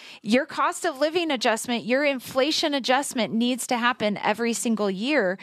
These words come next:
Um, you know, 'cause have you ever heard, like, I remember when my grandparents, they would say,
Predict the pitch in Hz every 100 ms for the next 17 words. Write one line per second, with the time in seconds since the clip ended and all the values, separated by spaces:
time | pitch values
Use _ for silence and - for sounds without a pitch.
0 | - - - - - 226 220 214 - 262
1 | 254 269 226 262 269 302 320 359 277 254
2 | 220 240 208 - 254 302 330 262 247 247
3 | 226 214 208 202 190 202 - 185 180 185
4 | - 185 190 - 190 185